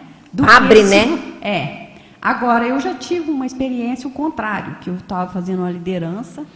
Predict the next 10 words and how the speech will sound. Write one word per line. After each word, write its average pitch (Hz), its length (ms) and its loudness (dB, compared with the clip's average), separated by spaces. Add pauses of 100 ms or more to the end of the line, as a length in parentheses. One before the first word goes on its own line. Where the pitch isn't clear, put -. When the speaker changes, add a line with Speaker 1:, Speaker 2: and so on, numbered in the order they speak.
(560)
Speaker 1:
dentro 170 460 -6
de 160 100 -10
uma 175 160 -4
es-, 175 240 -10
do, 156 260 -8
dentro 165 420 -6
do, 156 240 -6
do 139 220 -8
centro 160 360 -8
educacional 226 880 -6